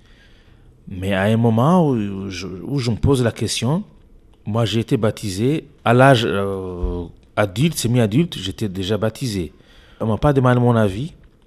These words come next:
Pour moi, la religion, c'est, c'est, c'est, ça équilibre,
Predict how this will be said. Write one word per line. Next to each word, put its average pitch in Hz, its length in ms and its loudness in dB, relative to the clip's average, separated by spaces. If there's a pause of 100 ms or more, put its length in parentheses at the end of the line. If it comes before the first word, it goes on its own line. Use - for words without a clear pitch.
Pour 160 160 -4
moi, 143 160 4
la 127 80 6
religion, 113 680 4
c'est, - 440 -6
c'est, - 720 -6
c'est, 90 1040 -8
ça - 180 0
équilibre, 110 800 4